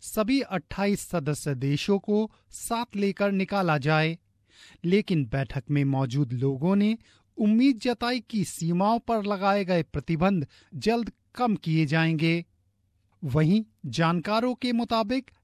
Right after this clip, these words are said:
युद्धग्रस्त मध्य पूर्व से जान बचाकर भागे लोगों की पहली पसंद सुरक्षा व्यवस्था के कारण जर्मनी है।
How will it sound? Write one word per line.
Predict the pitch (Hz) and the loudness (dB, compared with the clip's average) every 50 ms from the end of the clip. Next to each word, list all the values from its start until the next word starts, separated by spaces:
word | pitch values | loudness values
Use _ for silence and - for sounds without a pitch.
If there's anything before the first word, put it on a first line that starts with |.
| - | -8
युद्धग्रस्त | 165 143 196 233 196 196 208 - 247 254 233 - - - | -2 0 0 0 0 -4 -6 -4 -4 -4 -4 -4 -6 -6
मध्य | 190 175 175 160 139 156 | -2 -2 -2 0 0 -2
पूर्व | 143 - 175 180 180 165 | -2 -2 -2 -2 0 0
से | 151 - - 165 156 143 | -2 -4 -2 -2 -2 0
जान | 117 156 151 151 156 151 | 0 0 0 2 2 0
बचाकर | 131 147 139 - 165 147 139 - 151 127 | 0 -2 -2 0 0 -2 0 0 -2 -4
भागे | 117 107 120 139 143 135 147 135 | -4 -2 -2 -2 -2 0 -2 -2
लोगों | 127 131 143 147 147 175 202 196 | -2 0 -2 0 2 2 2 0
की | - - 220 220 220 - - - - - - - _ _ | 2 0 0 0 0 -2 -6 -16 -20 -20 -20 -20 _ _
पहली | - 214 196 190 226 247 262 | 0 0 2 2 2 0 -2
पसंद | 262 - 254 220 - 240 240 254 262 - - _ _ _ | -2 -2 -2 -2 -2 -2 -2 -2 -2 -4 -8 _ _ _
सुरक्षा | - - - 220 226 240 226 - - - 269 262 | -16 -4 0 0 0 0 -2 -4 -4 -2 -2 0
व्यवस्था | 233 226 202 190 190 165 - - 185 185 | 0 2 2 0 0 -2 -2 0 0 0
के | 151 - 160 151 | 0 0 -2 -2
कारण | - - 165 160 175 190 185 160 - _ _ _ - | -2 0 0 2 2 2 0 -2 -4 _ _ _ -12
जर्मनी | 147 120 175 208 202 208 214 202 185 180 165 | -4 0 2 2 2 2 4 4 4 4 4
है। | 147 147 160 160 165 165 | 4 4 4 4 2 0